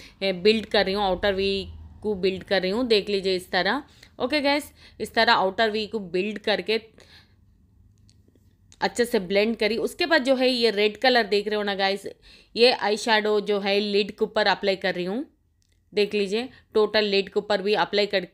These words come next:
अप्लाई करके अच्छे से ब्लेंड कर रही हूँ। देख रहे हो ना, इस तरह ब्लेंड कर रही हूँ मैं। ओके, चलिए, उसके बाद जो है ये मैरून, मैरून में ग्लिटरी आई शैडो है ये।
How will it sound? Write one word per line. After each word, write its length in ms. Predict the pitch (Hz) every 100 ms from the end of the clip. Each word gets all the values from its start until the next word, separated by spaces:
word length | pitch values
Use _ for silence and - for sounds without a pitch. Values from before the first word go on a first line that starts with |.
| _ _ -
अप्लाई 300 | 165 233 240
करके 320 | 233 175 214
अच्छे 340 | - 185 - 233
से 140 | 254
ब्लेंड 440 | 190 160 190 220
कर 200 | 208 202
रही 120 | 170 175
हूँ। 180 | 220 330 _ _ _ _ _ _ _ _ _ _ _ _ _ _ _ _ _ _
देख 160 | 214 208
रहे 80 | 214
हो 60 |
ना, 120 | 220
इस 200 | 262 233 -
तरह 200 | 202 190
ब्लेंड 340 | 175 196 220
कर 160 | 202 202
रही 100 | 196
हूँ 100 | 196
मैं। 160 | 208 311 _ _ _ _ _ -
ओके, 240 | 214 311 440 _ _ _ _ _ _ _
चलिए, 240 | - 165 - - -
उसके 240 | 247 -
बाद 180 | 330 302
जो 140 | 262
है 180 | 262 254
ये 380 | 262 226 220 220
मैरून, 720 | 214 - 208 214 233 247 240 - - - _ _ _
मैरून 300 | 214 214 233
में 260 | 233 233 202
ग्लिटरी 580 | 214 208 208 240 240 240 - -
आई 140 | 196
शैडो 360 | 202 220 196 196
है 160 | 202 196
ये। 180 | 196